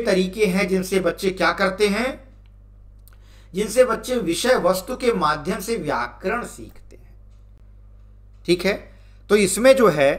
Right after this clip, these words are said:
वह ग विकल्प बिल्कुल सही होगा। क्यों? कविता के माध्यम से शब्द एवं वाक्य संरचना रटते हैं, हाँ, रटा जा सकता है कुछ हद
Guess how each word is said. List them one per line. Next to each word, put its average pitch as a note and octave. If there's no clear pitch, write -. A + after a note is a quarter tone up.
वह F3
ग B2
विकल्प D3
बिल्कुल C3
सही A#2+
होगा। A#2+
क्यों? A3
कविता A#3
के B3+
माध्यम G#3
से A#3+
शब्द G#3+
एवं A#3
वाक्य G#3+
संरचना F3+
रटते F#3+
हैं, F#3+
हाँ, C3
रटा C#3+
जा D#3
सकता F#3+
है E3
कुछ F#3
हद C3